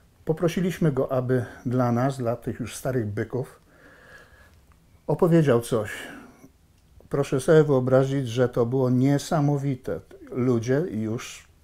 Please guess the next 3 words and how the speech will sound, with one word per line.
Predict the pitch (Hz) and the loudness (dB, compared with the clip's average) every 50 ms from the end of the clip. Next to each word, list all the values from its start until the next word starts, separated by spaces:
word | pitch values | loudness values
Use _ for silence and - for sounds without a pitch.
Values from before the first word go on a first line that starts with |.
| _ _ _ _ _ _ _ _ _ _ - | _ _ _ _ _ _ _ _ _ _ 0
niektórzy | 190 160 160 165 156 139 131 131 120 | 0 0 0 2 0 0 2 0 -2
zresztą | 117 120 123 - - 120 113 107 - - - - - - - - - - - _ _ _ _ _ _ _ - - 240 165 - | -2 -2 -4 -4 -4 -6 -6 -6 -8 -14 -20 -20 -20 -20 -20 -20 -20 -20 -20 _ _ _ _ _ _ _ -18 -16 -14 -8 -4
żonaci, | 120 120 113 117 131 131 170 226 185 - - - 101 - | -4 -4 0 2 2 2 2 0 -2 -6 -10 -12 -14 -14